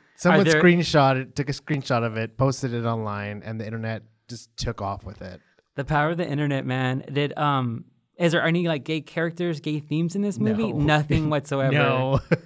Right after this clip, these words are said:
Speaker 2: If, that's fucking awesome. I love it now that you just told that to me now.
Speaker 1: Yeah.
Speaker 2: It's amazing.
Speaker 1: And w-, s-,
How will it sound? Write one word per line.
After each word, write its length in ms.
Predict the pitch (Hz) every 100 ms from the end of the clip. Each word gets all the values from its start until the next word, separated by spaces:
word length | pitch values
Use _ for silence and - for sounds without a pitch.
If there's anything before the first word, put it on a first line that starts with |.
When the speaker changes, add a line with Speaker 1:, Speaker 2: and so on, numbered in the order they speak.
| _ _ - 147
Speaker 2:
If, 360 | 143 - -
that's 200 | 147 143 170
fucking 260 | 160 160
awesome. 300 | 127 123 135
I 60 | 135
love 240 | 151 170
it 120 | 170 143
now 360 | 131 123 120
that 220 | 117 120 120
you 80 |
just 260 | 113 117 - -
told 220 | 131 127
that 180 | 117 123
to 80 | 120
me 140 | 117 113
now. 340 | 113 110 131 -
Speaker 1:
Yeah. 240 | 113 98
Speaker 2:
It's 140 | - -
amazing. 640 | 127 120 120 120 107 107 110 _ _
Speaker 1:
And 200 | 135 127
w-, 160 | - -
s-, 220 | 113 -